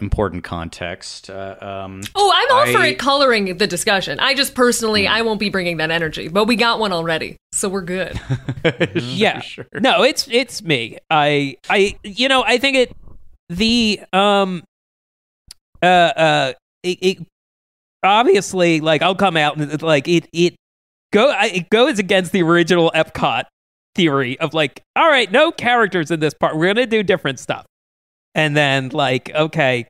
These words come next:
Speaker 3: we cut, we cut the different thing, we cut the interesting, unique ride, and we're shoving in some characters in here.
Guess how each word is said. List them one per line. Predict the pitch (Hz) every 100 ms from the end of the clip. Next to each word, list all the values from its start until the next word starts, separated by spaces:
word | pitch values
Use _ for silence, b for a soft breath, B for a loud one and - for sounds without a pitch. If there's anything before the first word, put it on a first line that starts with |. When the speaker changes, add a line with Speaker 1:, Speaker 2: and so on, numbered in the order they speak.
| -
Speaker 3:
we | 147
cut, | - 180 156 - 165
we | 180
cut | 247 254
the | 196
different | 170 190 - 180 151
thing, | - 160 147
we | 151
cut | 180
the | 185 165
interesting, | 156 175 147 - 156 131 123 123 _ _ _ -
unique | 156 147 151 -
ride, | 139 123 117 117 -
and | 151 127
we're | 123
shoving | - - 175 170
in | 160 139
some | 139
characters | 127 123 113 110 120 117
in | 117
here. | - 127 117 113